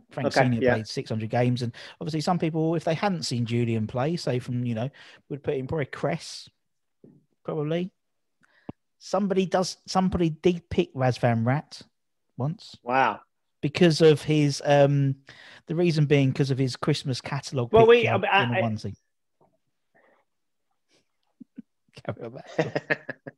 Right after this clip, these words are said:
Speaker 2: <laughs> That's a good enough reason for me. <laughs>
Speaker 1: Got, sometimes you just got split hairs, don't you, Ben? So it's like, what can you do? What can you do?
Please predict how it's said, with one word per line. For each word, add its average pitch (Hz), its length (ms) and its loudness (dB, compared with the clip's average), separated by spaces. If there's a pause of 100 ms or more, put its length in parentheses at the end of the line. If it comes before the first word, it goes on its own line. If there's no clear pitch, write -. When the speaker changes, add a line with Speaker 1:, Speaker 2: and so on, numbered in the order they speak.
(140)
Speaker 2:
<laughs> - 160 -6 (1400)
That's 160 180 2
a 151 40 2
good 156 160 6
enough 147 200 4
reason 123 320 4
for 120 100 -6
me. 110 260 -4 (800)
<laughs> - 1400 0
Speaker 1:
Got, 196 160 0
sometimes 180 500 2
you 160 60 -8
just 185 140 -6
got 180 140 -2
split 175 280 -2
hairs, 165 280 2
don't 160 220 4
you, 120 80 0
Ben? 110 220 -8
So 131 200 0
it's 127 180 0
like, 131 120 -6
what 147 140 -10
can 143 100 -6
you 139 80 -4
do? 127 220 -6 (640)
What 160 160 -10
can 135 100 -10
you 117 60 -8
do? 104 220 -6